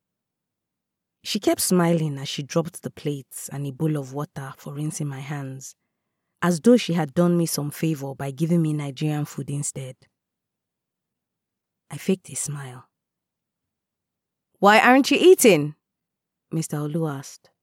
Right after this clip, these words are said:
He had already taken bites out of his crab cakes. "We ordered it from this nice African restaurant in Bel Air,"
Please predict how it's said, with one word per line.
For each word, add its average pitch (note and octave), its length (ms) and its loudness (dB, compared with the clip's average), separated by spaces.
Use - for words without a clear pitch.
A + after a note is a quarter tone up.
He - 160 -8
had F#3+ 180 2
already A3+ 280 2
taken G3 360 2
bites D3 400 -4
out D3+ 180 -4
of C#3 100 -8
his - 160 -6
crab - 300 -6
cakes. - 480 -12
"We C4 220 6
ordered C4 340 8
it F#3+ 200 4
from F#3+ 180 4
this G3 220 6
nice A3 400 6
African G#3+ 340 4
restaurant E3+ 480 4
in D#3+ 100 2
Bel E3+ 220 8
Air," D3 340 8